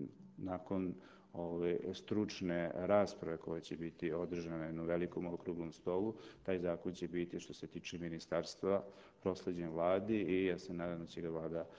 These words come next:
prihvatiti i da će se vrlo brzo, dakle, tokom jesenjeg zasedanja on naći na dnevnom redu Skupštine Srbije i, ove, da će Srbija, što građani Srbije od prvog januara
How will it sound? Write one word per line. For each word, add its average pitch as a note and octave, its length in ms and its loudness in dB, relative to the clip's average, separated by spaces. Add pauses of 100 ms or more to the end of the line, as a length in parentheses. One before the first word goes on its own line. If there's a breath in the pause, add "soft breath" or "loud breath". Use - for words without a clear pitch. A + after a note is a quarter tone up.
(200 loud breath)
prihvatiti F#2+ 640 0
i F#2 40 4
da F2+ 100 2
će F2+ 180 -4
se F2 200 2
vrlo G2+ 380 4
brzo, G2+ 340 4
dakle, F#2 260 2
tokom F2+ 400 0
jesenjeg F2+ 500 2
zasedanja F2 720 -2
on F2 180 0
naći E2 360 -4
na E2+ 120 -6
dnevnom E2 320 -6
redu E2+ 260 -2
Skupštine E2 480 -6
Srbije A2 580 4 (360 loud breath)
i, G2 280 4 (100)
ove, F2 600 2
da F2+ 200 -2
će F2+ 420 2 (120)
Srbija, G2+ 680 2 (360)
što - 220 -8
građani G2+ 480 4
Srbije G#2 440 4
od F2 80 2
prvog F#2+ 280 4
januara F2+ 580 2